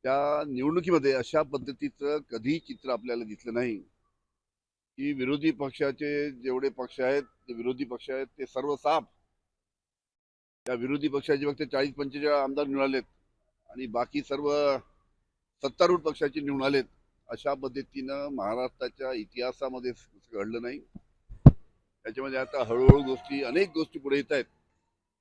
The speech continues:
त्याच्यामुळे लाडली बहीण तर आहेच, पण त्याच्या व्यतिरिक्त सुद्धा याच्यामध्ये अशा काही गोष्टी घडल्या आहे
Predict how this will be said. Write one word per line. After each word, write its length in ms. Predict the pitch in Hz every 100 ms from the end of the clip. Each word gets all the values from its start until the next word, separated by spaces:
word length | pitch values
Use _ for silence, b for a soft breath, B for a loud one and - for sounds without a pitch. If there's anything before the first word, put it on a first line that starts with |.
| _ _ _ _ _ _ _ _ -
त्याच्यामुळे 380 | 117 139 156 151
लाडली 360 | 123 131 143
बहीण 360 | 151 147 147 151 147 _ _ _
तर 40 | 139
आहेच, 240 | 135 180
पण 200 | - 156
त्याच्या 400 | 135 143 - 170
व्यतिरिक्त 540 | 160 139 - 170 - 196
सुद्धा 680 | - 135 156 160 175 180 175 _ _ _ _ _ _ _ _ _ _ _ _ -
याच्यामध्ये 480 | 123 156 151 160 156
अशा 300 | 123 - 156
काही 220 | 160 160
गोष्टी 280 | 143 - 143
घडल्या 280 | 120 135
आहे 140 | 135